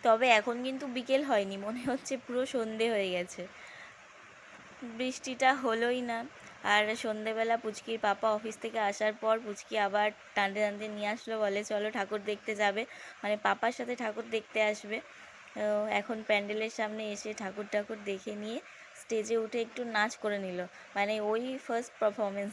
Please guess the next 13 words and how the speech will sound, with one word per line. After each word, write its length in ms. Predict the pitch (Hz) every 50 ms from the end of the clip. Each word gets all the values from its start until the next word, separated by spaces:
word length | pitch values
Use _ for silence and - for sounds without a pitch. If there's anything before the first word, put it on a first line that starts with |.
| -
দিল। 200 | - 185 175 170 175 180 - - - - - - - - - - - - - - - - - - - - -
এখনও 380 | 214 220 214 - 254 254 262 285
কোনো 200 | 269 262 262 277 302
প্রোগ্রাম 440 | 302 254 240 226 214 240 240 247 262
হয়নি, 400 | 277 254 233 226 226 220 214 220 262 - - - - -
তো 80 | 226 220 214
ওই 200 | 214 220 233 247 269
স্টেজে 400 | 285 - - 254 233 226 214 240 240
উঠে 240 | 233 233 233 262 240
আগেই 320 | 226 214 208 208 226 226
নাচটা 380 | 233 220 208 208 208 - - 226
করে 300 | 220 - 220 220 226 240 247
নিল। 300 | 240 233 233 277 269 240